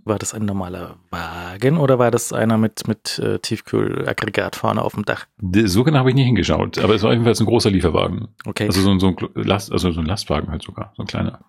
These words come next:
Speaker 1: Ja, weil normalerweise würde man jetzt vermuten, dass die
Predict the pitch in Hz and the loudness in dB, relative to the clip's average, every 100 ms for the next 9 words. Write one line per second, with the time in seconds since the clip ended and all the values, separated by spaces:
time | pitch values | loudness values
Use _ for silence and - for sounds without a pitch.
0 | - 107 104 120 135 135 131 147 135 127 | 0 2 2 2 4 4 4 4 4 2
1 | 127 127 127 120 117 - - - 110 117 | 2 4 4 4 2 0 -4 0 2 2
2 | - 117 104 98 - 107 95 87 82 | 0 -2 0 -2 -4 -4 -4 -6 -10